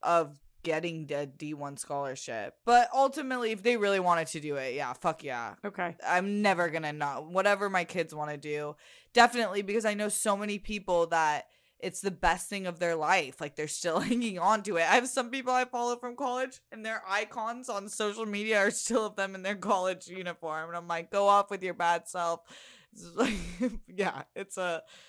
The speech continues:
Speaker 1: it's a, that's when I say it's an identity thing. But yeah, if my kid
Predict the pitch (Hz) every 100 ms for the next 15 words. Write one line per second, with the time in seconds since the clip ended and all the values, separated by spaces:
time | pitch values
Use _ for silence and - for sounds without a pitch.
0 | _ _ _ _ _ - 190 - 196 180
1 | 175 170 170 170 160 170 202 - 180 165
2 | 156 160 143 - 143 135 123 120 117 104
3 | 123 87 87 107 - 131 90 - _ _
4 | _ _ _ _ - 196 185 180 214 208
5 | 226